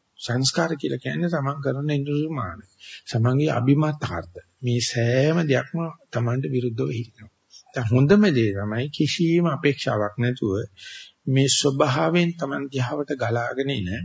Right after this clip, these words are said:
මේ අදුක්කම සුඛ වේදනාවට දොර විවෘත කරලා තියලා මේ ලැබෙන නිතරංග ජය සතුරේ පරද්දලා ගන්න ජයක් නෙවෙයි මේ නිතරංග ජය ගන්න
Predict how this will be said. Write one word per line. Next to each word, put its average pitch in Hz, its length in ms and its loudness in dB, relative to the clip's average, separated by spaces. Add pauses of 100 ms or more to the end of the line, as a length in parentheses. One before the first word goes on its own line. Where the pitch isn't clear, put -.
(540)
මේ 151 160 -2
අදුක්කම 139 500 -2
සුඛ 151 240 -6
වේදනාවට 143 640 0
දොර 117 160 2
විවෘත 139 320 4
කරලා 123 340 0
තියලා 127 440 0 (1600)
මේ 147 240 6
ලැබෙන 151 440 2
නිතරංග 165 680 4
ජය 120 280 0 (280)
සතුරේ 143 460 0
පරද්දලා 147 480 2
ගන්න 139 240 2
ජයක් 104 260 0
නෙවෙයි 117 420 2 (1160)
මේ 131 140 6
නිතරංග 151 540 4
ජය 123 400 2
ගන්න 113 460 0